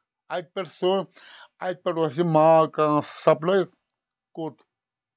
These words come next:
ہَٹن۔ پٹنہٕ اوس اَمیُک اَڈٕ۔ اَتہِ پٮ۪ٹھ اوس گژھان پَتہٕ راوَلپنٛڈی،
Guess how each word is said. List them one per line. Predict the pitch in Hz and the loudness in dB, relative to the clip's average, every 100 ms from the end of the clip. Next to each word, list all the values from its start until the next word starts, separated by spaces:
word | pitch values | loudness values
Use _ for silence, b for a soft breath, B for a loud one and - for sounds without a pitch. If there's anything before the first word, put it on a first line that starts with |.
| _ _ _ _ _ _ _ _ 147 _ _ _ _ _ | _ _ _ _ _ _ _ _ -20 _ _ _ _ _
ہَٹن۔ | 156 165 139 110 _ _ _ _ _ b b b b b _ _ _ _ | -10 -8 -10 -12 _ _ _ _ _ b b b b b _ _ _ _
پٹنہٕ | 185 175 - 165 | -12 -12 -14 -12
اوس | 151 | -10
اَمیُک | 135 147 139 | -10 -10 -10
اَڈٕ۔ | - 151 - _ _ _ _ _ _ _ b b b b | -2 -2 -2 _ _ _ _ _ _ _ b b b b
اَتہِ | 170 165 | -4 -4
پٮ۪ٹھ | - | -12
اوس | 165 | -12
گژھان | 123 - 135 127 | -12 -10 -10 -8
پَتہٕ | - 135 147 b b b b b b _ _ _ _ _ _ | -12 -12 -14 b b b b b b _ _ _ _ _ _
راوَلپنٛڈی، | 143 151 160 156 156 160 | -6 -4 -2 -4 -4 -10